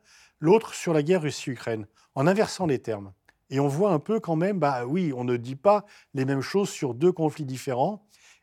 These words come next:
et, euh, on n'appelle pas à la retenue, euh, les participants du conflit Russie-Ukraine. On appelle à la retenue, euh, les protagonistes du conflit Israël-Palestine. Et on condamne très fortement, avec la plus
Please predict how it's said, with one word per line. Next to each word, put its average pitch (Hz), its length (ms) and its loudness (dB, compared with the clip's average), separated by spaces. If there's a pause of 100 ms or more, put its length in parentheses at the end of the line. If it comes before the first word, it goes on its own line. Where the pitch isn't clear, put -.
et, 151 320 2
euh, 123 320 0
on 127 140 -2
n'appelle 131 340 0
pas 180 180 2
à 151 80 2
la 131 120 4
retenue, 151 640 0 (440)
euh, 123 440 -4
les 120 520 -2 (220)
participants 143 640 -6
du 147 100 -6
conflit 131 380 -4
Russie-Ukraine. 143 720 -6 (360)
On 110 80 -8
appelle 101 280 -4
à 127 40 0
la 110 80 0
retenue, 117 560 -2 (360)
euh, 107 340 -6
les 107 160 -2
protagonistes 123 720 -4
du 110 100 -10
conflit 110 380 -6
Israël-Palestine. 120 920 -4 (300)
Et 120 80 0
on 127 80 2
condamne 139 400 2
très 214 260 0
fortement, 147 840 -2
avec 117 240 -4
la 120 80 -2
plus 120 320 -8